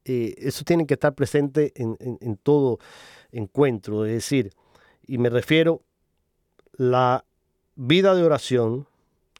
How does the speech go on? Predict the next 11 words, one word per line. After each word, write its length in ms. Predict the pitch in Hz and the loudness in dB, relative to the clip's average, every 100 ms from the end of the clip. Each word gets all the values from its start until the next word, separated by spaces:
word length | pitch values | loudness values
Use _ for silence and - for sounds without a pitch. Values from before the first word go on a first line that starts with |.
| - | -10
la 240 | 120 113 | -4 0
vida 280 | 113 208 233 | 2 4 2
sacramental, 920 | - 208 180 160 135 117 117 101 110 _ _ _ - - - _ _ _ - | 2 0 2 2 2 0 -4 -4 -10 _ _ _ -20 -20 -20 _ _ _ -2
el 220 | 143 120 | -2 0
tipo 340 | 214 208 220 | 0 4 4
de 80 | 180 | 4
lectura 500 | 143 113 143 160 160 | 2 0 0 2 2
que 140 | 135 127 | 0 -6
se 100 | 113 | -4
están 260 | - 127 | 0 0
haciendo, 600 | 117 - 113 107 101 107 | 0 -2 -4 -4 -6 -10